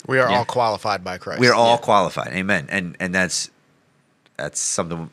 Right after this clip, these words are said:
Speaker 3: I don't know. It's hard, it's hard to wrestle through, but it's, it's
Speaker 4: He equips the called.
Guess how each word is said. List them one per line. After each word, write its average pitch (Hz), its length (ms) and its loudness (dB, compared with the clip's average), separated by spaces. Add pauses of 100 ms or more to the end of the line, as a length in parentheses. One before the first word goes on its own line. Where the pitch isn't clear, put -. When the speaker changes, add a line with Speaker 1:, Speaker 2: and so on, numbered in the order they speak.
(160)
Speaker 3:
I 95 80 -2
don't 101 100 2
know. 90 120 4
It's 82 140 -2
hard, 120 160 6
it's - 180 -2
hard 98 240 4
to 113 80 4
wrestle 95 300 4
through, 82 160 -4
but 76 180 -4
it's, - 240 -8 (300)
it's - 440 -8
Speaker 4:
He 120 100 -2
equips 123 280 -2
the - 80 -8
called. 107 260 -4